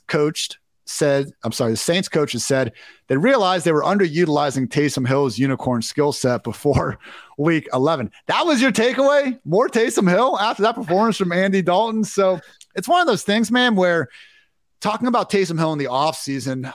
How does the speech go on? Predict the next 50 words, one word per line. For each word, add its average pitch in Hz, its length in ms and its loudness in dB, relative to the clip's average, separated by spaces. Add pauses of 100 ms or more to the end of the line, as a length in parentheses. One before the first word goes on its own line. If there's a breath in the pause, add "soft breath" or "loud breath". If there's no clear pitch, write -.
(100)
my 185 500 0
issue 156 340 -2
with 139 140 -4
getting 143 180 -2
behind 135 320 -2
him 131 80 -2
as 110 120 -4
a 110 40 -10
fantasy 147 460 -4
asset, 120 400 -4
despite 156 420 -2
the 156 80 0
potential 135 480 -2
to 151 80 0
be 247 400 0
a 104 80 -8
fantasy 147 680 -2
unicorn, 120 540 -4
speaking 139 440 -4
of 120 200 -4
that, 127 300 0
uh, 117 300 0
you 120 100 0
know, 113 160 2
term, 190 400 0 (280 loud breath)
with 190 240 0
his 175 140 0
ability 156 400 2
to 131 80 0
go 139 220 0
out 151 280 0
there 135 360 2
and 135 360 0
just 185 200 0
work 160 480 0
as 139 440 0 (520 soft breath)
the 180 80 0
quarterback, 202 640 -2
because 131 340 -2
not 185 160 0
only 185 160 0
did 160 60 -6
they 160 100 2
have 139 160 -2
Jameis, 113 320 -6
they 185 100 -2
had 196 280 -2
Andy 135 240 -2
Dalton, 151 440 -2 (120)
but 160 260 -2